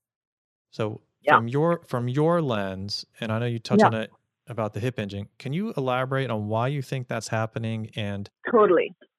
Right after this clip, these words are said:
Speaker 1: and maybe talk to listeners about some simple things that they can be aware of?
Speaker 2: So we teach hip hinging well into our beginning courses because we first want students to elongate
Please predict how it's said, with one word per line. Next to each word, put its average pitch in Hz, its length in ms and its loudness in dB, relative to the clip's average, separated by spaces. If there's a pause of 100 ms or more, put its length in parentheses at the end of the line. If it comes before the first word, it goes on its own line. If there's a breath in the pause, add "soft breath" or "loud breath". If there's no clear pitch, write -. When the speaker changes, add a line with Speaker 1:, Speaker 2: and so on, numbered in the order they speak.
(120)
Speaker 1:
and 113 160 -4
maybe 117 240 -2
talk 113 320 -4
to 107 260 -4
listeners 110 640 -4
about 107 260 -6
some 101 200 -6
simple 107 380 -4
things 101 480 -6
that 101 200 -6
they 104 140 -2
can 95 400 -8 (120)
be 113 120 0
aware 98 400 -2
of? 87 320 -12 (840)
Speaker 2:
So 240 380 6 (560)
we 285 440 4 (160)
teach 285 240 2 (100)
hip 220 200 4 (100)
hinging 180 760 0 (220)
well 202 420 4
into 254 440 -2
our 165 140 4
beginning 165 520 -4
courses - 680 0
because 202 480 2
we 247 200 0 (100)
first 254 340 4
want 190 340 0 (120)
students 202 400 -2 (140)
to 175 120 8 (400)
elongate 262 580 2